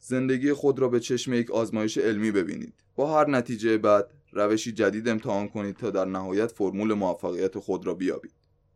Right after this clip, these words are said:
هشت، شما نیز می‌توانید تغییر ایجاد کنید. معمولاً همهٔ ما باور داریم که اتفاقهای شگفت‌انگیز را فقط افراد خارق‌العاده رقم می‌زنند.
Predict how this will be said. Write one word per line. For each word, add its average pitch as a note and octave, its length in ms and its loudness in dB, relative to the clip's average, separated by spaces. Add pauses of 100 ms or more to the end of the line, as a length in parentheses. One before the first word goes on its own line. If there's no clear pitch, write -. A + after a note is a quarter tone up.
(220)
هشت، - 420 -10 (400)
شما E3+ 420 2
نیز F3 240 2
می‌توانید F#2 540 0
تغییر F2 360 -2
ایجاد E2 320 -4
کنید. - 260 -14 (840)
معمولاً F3 460 0
همهٔ C3+ 420 0
ما C3 120 2
باور G#2+ 360 6
داریم G#2 320 2
که G#2 140 -4
اتفاقهای F#2+ 680 -2
شگفت‌انگیز F#2 680 -6
را G2 100 -2
فقط F#2+ 300 -2
افراد F#2+ 380 -2
خارق‌العاده F#2+ 680 0
رقم D#2+ 240 -4
می‌زنند. - 560 -14